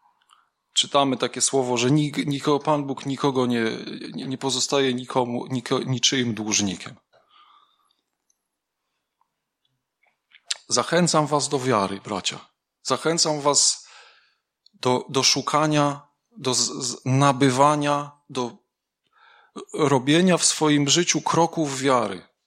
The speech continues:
Do robienia tego, co Słowo Boże nas zachęca, żebyśmy robili, żeby wiara wzrastała w naszych sercach. Zachęcam was do tego, żebyście poddawali siebie próbie, czy trwacie w wierze.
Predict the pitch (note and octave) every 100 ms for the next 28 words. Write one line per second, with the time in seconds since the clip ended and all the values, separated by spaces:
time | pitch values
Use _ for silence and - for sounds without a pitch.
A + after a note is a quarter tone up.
0 | _ _ _ _ _ _ _ _ C3+ D3
1 | D3+ E3+ F#3 E3 F3 E3+ - D#3 E3 E3+
2 | D#3+ D#3 E3 E3 D#3 D3+ D#3 E3 - D3
3 | C#3+ E3+ F3 D#3+ D3 D3 C#3 - D3 D3
4 | E3 E3 D#3+ D3+ D3 C3+ E3 E3+ D#3+ C#3+
5 | D#3+ D3+ - C3 A2+ A2 B2+ - - -
6 | - - - _ _ _ _ _ _ _
7 | _ _ _ _ _ - _ _ _ _
8 | _ _ _ _ _ _ _ _ - -
9 | D3+ F#3+ G3 F3+ D#3+ E3 D3+ D#3+ F3 E3+
10 | E3 D#3+ E3 - E3 - D#3 C#3+ D#3+ D#3
11 | F3+ F#3 - E3 D#3 D3 D#3+ D#3+ D#3+ F#3
12 | - F3 - F3+ - G3+ F#3+ B3+ F3 C#3